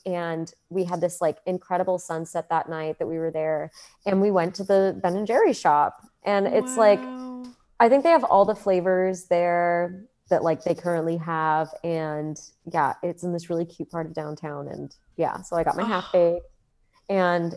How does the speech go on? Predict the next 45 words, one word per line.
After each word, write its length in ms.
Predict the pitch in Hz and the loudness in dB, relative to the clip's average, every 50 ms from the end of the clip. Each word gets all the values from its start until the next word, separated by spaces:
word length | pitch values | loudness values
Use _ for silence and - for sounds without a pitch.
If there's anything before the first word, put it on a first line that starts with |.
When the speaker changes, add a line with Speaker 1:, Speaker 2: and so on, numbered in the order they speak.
| - - | -4 -2
Speaker 1:
it's 260 | - 185 185 - - | -2 -2 -2 -4 -6
really 240 | 170 180 175 165 151 | -4 -2 -2 -2 -2
cute. 340 | - - 170 135 123 - - | -4 -4 -4 -4 -4 -2 4
Burlington 460 | - 220 233 247 254 254 262 277 254 | 6 8 8 8 6 6 4 4 4
is 200 | 262 254 254 - | 4 2 0 -4
so, 680 | - - 226 196 185 180 180 180 180 175 180 - - - _ - | 2 6 6 8 8 10 10 8 8 8 6 4 2 -4 _ -2
you 100 | 220 220 | -2 0
can 200 | 220 254 247 226 | 0 0 0 -2
see 320 | - - - 208 202 202 | -2 0 0 2 4 4
why, 220 | 185 190 185 180 | 4 4 4 4
like, 320 | 175 175 170 165 156 - - _ _ _ _ _ _ _ _ _ _ _ - | 4 4 2 2 0 -2 -10 _ _ _ _ _ _ _ _ _ _ _ -6
Ben 280 | 175 180 165 160 160 | -2 0 0 0 0
and 140 | 165 160 160 | -2 -2 -2
Jerry 260 | 160 156 156 156 151 151 | -2 0 0 0 0 0
would 120 | 160 151 | -2 -2
be 120 | - 156 156 | -2 -2 -4
attracted 560 | - - - 156 139 143 - - 147 139 143 | -4 0 0 0 0 0 -2 -6 -8 -8 -8
to 100 | - 160 | -6 -2
that 280 | 147 147 139 127 - - _ _ _ - | 0 2 2 0 -2 -6 _ _ _ -10
town, 320 | 165 139 123 - - - | -10 -8 -6 -6 -6 -6
Speaker 2:
Yeah. 160 | 180 175 165 | -4 -4 -4
Speaker 1:
you 80 | 160 160 | -2 -2
know? 200 | 156 156 165 165 - _ _ _ _ _ _ _ _ _ _ _ _ _ _ _ - - | -4 -6 -8 -10 -14 _ _ _ _ _ _ _ _ _ _ _ _ _ _ _ -4 -2
Speaker 2:
Oh, 360 | 214 233 233 220 214 - - - | 0 0 0 0 -2 -6 -6 -6
okay. 380 | 208 208 214 202 175 180 196 196 | -6 -2 0 2 2 2 0 -2
That 280 | 185 - 190 190 190 196 | -2 0 0 0 0 0
needs 240 | 226 233 240 226 | -4 -4 -4 -4
to 80 | 175 - | -6 -6
be, 160 | 226 233 214 | -8 -6 -4
like, 480 | 214 208 190 180 180 180 175 - - - _ | -2 -2 0 0 -2 -2 -4 -8 -12 -12 _
a 80 | 202 190 | -6 -4
life 340 | 185 180 180 175 175 175 - | -2 0 0 0 -2 -4 -4
goal 240 | - 180 175 175 180 | -6 -4 -4 -4 -6
of 140 | 180 - | -8 -10
mine 300 | 220 - 139 143 170 185 | -10 -10 -10 -10 -12 -14
to 120 | 214 - 190 | -14 -14 -12
go 520 | 185 - 175 165 156 160 160 180 180 196 _ _ _ _ _ _ _ _ _ _ _ _ _ _ _ | -10 -8 -8 -8 -8 -10 -10 -12 -12 -14 _ _ _ _ _ _ _ _ _ _ _ _ _ _ _
and 460 | - 190 180 165 180 214 214 220 - - _ | -14 -12 -12 -12 -12 -14 -16 -18 -20 -20 _
get 220 | - 190 170 - 240 | -14 -12 -12 -12 -12
Ben 160 | 190 180 175 | -12 -12 -12
and 100 | 170 170 | -12 -12
Jerry's 300 | - - 214 202 - - | -14 -14 -14 -14 -16 -16
ice 200 | - 180 185 - | -16 -16 -16 -16
cream 220 | - - - 226 | -18 -20 -20 -20
there. 360 | 226 226 - - 240 240 - | -20 -20 -20 -20 -20 -20 -20